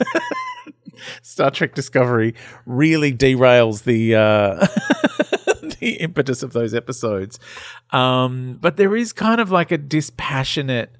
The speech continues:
uh, attitude required for some types of sort of the science part of science fiction. And yeah, occasionally you don't get the,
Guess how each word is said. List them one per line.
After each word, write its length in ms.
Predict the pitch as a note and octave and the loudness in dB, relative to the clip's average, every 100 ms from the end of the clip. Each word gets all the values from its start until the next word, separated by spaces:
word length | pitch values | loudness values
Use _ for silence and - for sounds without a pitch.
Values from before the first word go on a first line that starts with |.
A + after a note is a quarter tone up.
| - | -6
uh, 880 | A2+ A2+ A2+ A2+ A2 G#2 G2+ F#2+ - - - _ _ _ _ _ | -2 0 2 2 2 2 0 -2 -6 -10 -20 _ _ _ _ _
attitude 540 | - C3 C#3+ C3 C3+ A2 | -4 -2 -4 -4 -2 -2
required 540 | A2+ - G#2+ G#2 G2+ | -4 -2 -2 -2 -4
for 80 | A#2 | -8
some 480 | - G#2+ G#2+ G#2+ G#2 | -8 -6 -6 -10 -12
types 460 | - G#2+ G2 - - | -12 -10 -10 -10 -8
of 240 | G2+ G2+ | -8 -10
sort 280 | - - F#2+ | -12 -8 -8
of 180 | F2+ - - | -10 -14 -20
the 320 | - A2 G#2 | -20 -10 -8
science 500 | - G#2+ G#2 G#2+ G2+ | -4 -2 -2 -2 -6
part 240 | - F#2+ | -6 -6
of 80 | F2 | -6
science 320 | - F#2+ - | -8 -10 -10
fiction. 560 | - - - - G1+ - - | -14 -18 -16 -18 -18 -20 -10
And 960 | G2 F#2+ G2 G2 G2 F#2+ F#2+ F#2 - - _ _ _ _ _ | -8 -6 -6 -8 -10 -12 -12 -14 -16 -20 _ _ _ _ _
yeah, 360 | B2 A2+ A2 F#2 | -8 -2 0 -2
occasionally 600 | G2 - A2+ G#2+ G#2+ G2+ | -4 -4 -2 -2 -6 -8
you 160 | G2+ G2 | -10 -6
don't 340 | G2 G2+ F#2+ _ _ _ - - | -4 -4 -8 _ _ _ -20 -10
get 260 | G#2+ - | -10 -8
the, 560 | - F#2+ F#2 F#2 - | -8 -6 -6 -8 -10